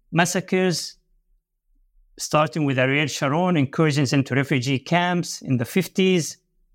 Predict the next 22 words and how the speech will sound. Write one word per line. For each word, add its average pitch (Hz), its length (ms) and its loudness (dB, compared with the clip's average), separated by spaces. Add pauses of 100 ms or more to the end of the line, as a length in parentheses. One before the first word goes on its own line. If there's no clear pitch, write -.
(1080)
and 143 240 0
later, 160 460 -2 (440)
uh, 165 60 -20 (500)
Israel, 147 720 0
uh, 135 240 -2
occupation 156 580 0
in, 143 220 4
of 127 180 -6
Gaza 151 320 2
in 143 140 4
nineteen 147 340 0
sixty-seven, 196 880 0
which 156 240 -4
lasted 202 420 0
for, 160 280 -2 (160)
uh, - 20 -4
uh, 135 400 -2
decades 180 840 -2
until 147 480 0
the 135 120 0
so-called 151 520 -2
disengagement, 151 880 0